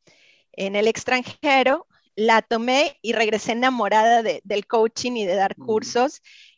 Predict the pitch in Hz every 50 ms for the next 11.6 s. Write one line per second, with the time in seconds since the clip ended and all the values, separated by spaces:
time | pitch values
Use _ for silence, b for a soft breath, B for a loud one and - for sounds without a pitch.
0 | b _ _ 220 220 208 - 233 208 - - 196 170 - 175 143 - 147 - -
1 | - - _ _ _ _ _ _ - 180 180 190 190 190 220 202 214 214 214 214
2 | 208 214 202 - - 180 180 180 190 208 214 202 170 - - 240 226 233 233 226
3 | 226 - 226 220 - 220 202 208 190 175 170 156 143 147 - - 196 180 180 -
4 | - 202 180 180 170 147 143 147 143 - - - - - 143 _ _ _ _ _
5 | _ _ _ _ _ _ _ _ _ _ _ _ _ _ _ _ _ - 302 320
6 | 359 494 453 359 - - 285 294 - - 269 269 277 294 - - 277 254 269 240
7 | - - - 247 247 247 247 247 214 - - 254 240 - 254 247 247 247 247 240
8 | 233 240 240 247 269 277 277 254 220 202 - 220 214 220 214 - - - 196 -
9 | 220 - - 220 - - 220 202 202 208 202 208 - - 233 - - 247 240 220
10 | 240 254 254 226 185 180 - - 202 202 202 - - 196 196 - - 208 202 -
11 | 220 202 220 208 214 214 214 214 208 208 233 247